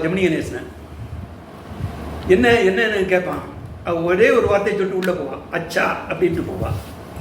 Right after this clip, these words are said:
அச்சாங்கிற யாருன்னா, சௌகா ஜானகி கலெக்டரா வந்திருப்பா, நார்த் இந்தியாலேருந்து வந்திருப்பா. "நீ அவளோட என்னமோ உறவுல இருக்க போல இருக்கு" அப்படின்றதுக்காக, "உனக்கு என்னதான் பிரச்சனைன்னு?" "அச்சா" அப்படின்ட்டு போயிடுவா. அவ்வளவுதான்.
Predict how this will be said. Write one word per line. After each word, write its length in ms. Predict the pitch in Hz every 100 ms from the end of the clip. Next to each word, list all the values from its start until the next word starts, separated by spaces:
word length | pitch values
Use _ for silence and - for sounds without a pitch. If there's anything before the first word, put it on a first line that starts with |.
| - - - -
அச்சாங்கிற 420 | - - 254 240
யாருன்னா, 360 | 202 185 226 208
சௌகா 200 | 226 240
ஜானகி 320 | 196 190 208
கலெக்டரா 300 | 190 196 202
வந்திருப்பா, 340 | 190 170 214
நார்த் 260 | 185 214 -
இந்தியாலேருந்து 420 | 220 202 180 185
வந்திருப்பா. 320 | 165 - - - - - - - - - 196
"நீ 120 | 220
அவளோட 460 | 185 208 226 247
என்னமோ 560 | 226 196 233 233 190 185
உறவுல 180 | 220 226
இருக்க 240 | 190 185
போல 180 | 170 151
இருக்கு" 440 | 147 151 143 127 - - - -
அப்படின்றதுக்காக, 760 | 143 226 240 220 165 190 180 151 - - - - -
"உனக்கு 220 | - 214 208
என்னதான் 420 | 240 285 294 214
பிரச்சனைன்னு?" 480 | 196 196 180 190 -
"அச்சா" 300 | - - 254 226 - - -
அப்படின்ட்டு 260 | 165 190 165
போயிடுவா. 320 | 147 143 -
அவ்வளவுதான். 500 | 208 233 - -